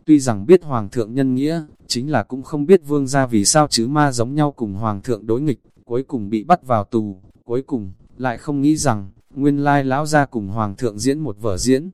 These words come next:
đem bọn họ người một nhà đều giấu kín mít. Nghĩ đến kia mười mấy ngày đêm, làm nàng khó có thể đi vào giấc ngủ, nhìn nhìn lại hiện giờ hoàn hảo phu quân, lại phát hiện,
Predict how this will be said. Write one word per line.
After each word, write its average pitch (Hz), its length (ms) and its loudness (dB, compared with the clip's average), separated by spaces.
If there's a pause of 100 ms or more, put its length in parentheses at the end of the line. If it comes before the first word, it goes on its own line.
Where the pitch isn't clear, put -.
(200)
đem 139 240 2
bọn 123 180 0
họ 117 180 -2
người 107 240 -2
một 104 200 -6
nhà 104 180 0
đều 101 200 0
giấu 107 200 0
kín 117 240 -6
mít. 165 180 0 (460)
Nghĩ 143 220 2
đến 120 200 -2
kia 151 200 4
mười 110 240 0
mấy 110 180 0
ngày 131 220 2
đêm, 135 300 0 (240)
làm 101 260 -2
nàng 101 200 0
khó 107 200 -6
có 123 140 -4
thể 127 220 2
đi 127 320 0 (800)
vào 104 200 4
giấc 175 180 4
ngủ, 107 280 0 (240)
nhìn 107 260 4
nhìn 104 180 4
lại 107 200 0
hiện 104 220 4
giờ 110 200 4
hoàn 104 220 -2
hảo 104 200 2
phu 147 200 0
quân, 143 320 0 (220)
lại 123 200 -2
phát 175 200 2
hiện, 165 200 6